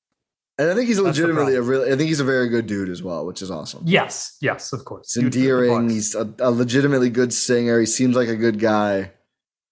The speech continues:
Speaker 1: And a really Middleton-esque career arc?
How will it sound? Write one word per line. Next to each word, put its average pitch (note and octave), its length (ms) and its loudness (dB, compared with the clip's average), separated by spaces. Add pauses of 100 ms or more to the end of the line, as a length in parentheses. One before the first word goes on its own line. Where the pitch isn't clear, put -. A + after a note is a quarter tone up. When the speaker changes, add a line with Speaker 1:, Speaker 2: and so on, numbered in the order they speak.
(520)
Speaker 1:
And D3+ 100 2
a F3 60 0
really A#3 320 0 (1040)
Middleton-esque D#3 880 0
career A#2 400 0
arc? G4 460 -8